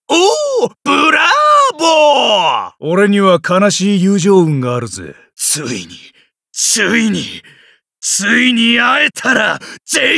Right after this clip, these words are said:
イ・ガイル！な、何を言ってるのかわからねえと思うが、俺も何をされたのかわからなかった。俺のスタンドは戦車のカードを持つ、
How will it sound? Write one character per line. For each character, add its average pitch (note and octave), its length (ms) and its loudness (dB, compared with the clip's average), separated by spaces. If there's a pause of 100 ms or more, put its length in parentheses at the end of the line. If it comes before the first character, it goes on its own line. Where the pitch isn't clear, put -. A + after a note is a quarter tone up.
イ・ F#3 100 -18
ガ - 280 0
イ F4+ 100 2
ル！ A3 340 -2 (120)
な、 E3 180 4 (500)
何 G3+ 340 4
を D#3 80 4
言 C#3+ 60 2
っ - 80 0
て F3+ 120 0
る D#3 60 2
の D#3 120 4
か C3 180 -2
わ D3+ 220 -2
か E3 120 0
ら D#3 100 2
ね B2 100 0
え F#2+ 40 -6
と G#2 120 -10
思 F#2+ 160 -8
う E2 80 -10
が、 D#2 260 -14 (640)
俺 G#2+ 220 -4
も B2 140 0
何 B2 360 0
を G2 80 -8
さ G2+ 200 -4
れ F2+ 80 -8
た - 80 -8
の - 100 -10
か - 220 -10 (100)
わ - 180 -2
か - 140 -6
ら F#2 80 -8
な F2 100 -8
か - 80 -10
っ - 20 -14 (100)
た。 - 320 -16
俺 G3+ 260 0
の C#4+ 140 2
ス - 100 -2
タ A#3+ 140 2
ン A3+ 60 0
ド G#3+ 100 2
は A3 100 2
戦 D4+ 260 0
車 A3+ 120 0
の G3+ 80 -2
カ G3+ 160 -2
ー F#3+ 40 2
ド D#3+ 140 -4
を C#3+ 40 -8
持 C3+ 180 -8
つ、 - 180 -10